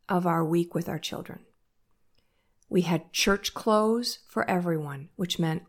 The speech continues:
long pants, socks, church shoes, you know, nice shoes, and beautiful dresses for the girls. Didn't have to be expensive, but they had to be, of course,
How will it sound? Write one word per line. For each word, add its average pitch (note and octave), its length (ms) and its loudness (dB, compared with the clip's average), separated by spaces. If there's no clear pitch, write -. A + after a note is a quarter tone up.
long F3 400 2
pants, G3+ 580 0
socks, - 640 0
church - 280 0
shoes, A3 640 0
you F3+ 100 -6
know, E3+ 80 -2
nice E3+ 240 2
shoes, A3+ 600 -2
and F3 480 4
beautiful G3 360 2
dresses G3+ 440 0
for - 160 -4
the G#3+ 100 0
girls. - 420 -6
Didn't A3 240 -2
have C4 120 0
to C4 80 -6
be D#4 60 4
expensive, B3 800 2
but F#3 160 4
they F3+ 120 6
had F3+ 360 4
to F#3+ 80 2
be, F3+ 180 2
of - 160 -2
course, - 680 4